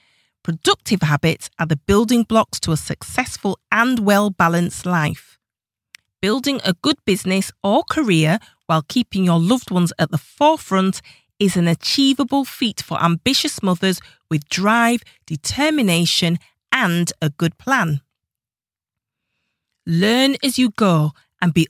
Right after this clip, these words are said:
open to change, especially the change that needs to take place in your mind to think and execute plans consistently.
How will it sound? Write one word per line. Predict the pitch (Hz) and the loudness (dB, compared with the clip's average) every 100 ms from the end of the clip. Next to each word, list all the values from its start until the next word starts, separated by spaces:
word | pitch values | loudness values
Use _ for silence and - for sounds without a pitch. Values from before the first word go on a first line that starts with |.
| - | 0
open | 190 220 240 240 | 0 0 -2 -4
to | 247 | -2
change, | - 190 165 165 - _ _ | 0 0 0 -2 -4 _ _
especially | 196 - - - - 370 - 208 185 | -4 -2 -6 -8 -6 -2 0 0 0
the | 190 | 0
change | - 196 185 170 | -2 0 0 0
that | 170 175 | -2 0
needs | 175 269 - | 0 0 -4
to | - | -10
take | - 247 - | -4 -4 -4
place | - 180 185 - | -4 -2 -2 -2
in | 170 | -2
your | 160 165 160 | 2 2 4
mind | 160 202 240 247 240 - _ - | 4 4 2 0 -4 -10 _ -8
to | 156 | -6
think | - 240 226 - - | -4 0 0 0 -4
and | 180 - 302 | -4 -2 -2
execute | - - - - 208 - | -2 -8 -10 -2 -2 -2
plans | - 185 185 - | -4 0 0 -2
consistently. | - 240 - 180 - 165 - 151 156 | -4 -4 -4 -6 -4 -6 -2 0 0